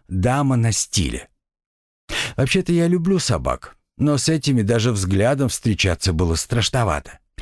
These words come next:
Хотя к хозяйке они ластились как дети. «Дорогие друзья мои, позвольте еще раз и вновь представить вам мою драгоценную сестрицу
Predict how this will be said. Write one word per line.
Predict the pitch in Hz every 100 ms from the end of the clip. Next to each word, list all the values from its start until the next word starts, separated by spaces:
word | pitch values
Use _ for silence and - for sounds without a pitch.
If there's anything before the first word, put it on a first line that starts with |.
| - -
Хотя | - 156 180 160
к |
хозяйке | - 139 127 180 185 -
они | 135 143
ластились | 135 160 143 - 135 123 -
как | 151 117
дети. | 82 85 65 80 - _ _ _ _ _ _ - - -
«Дорогие | - 110 104 110 135 143
друзья | 139 127 131 160 123
мои, | 76 71 62 - _ - -
позвольте | - 120 117 139 143 135
еще | 127 120 117 - 131 160
раз | 156 131 -
и | - 147
вновь | 110 120 156 175 -
представить | 135 123 - - 151 147 117
вам | 131 131
мою | 117 123 127
драгоценную | 110 110 107 - 180 175 165 151
сестрицу | 127 139 127 - 147 156 - - 147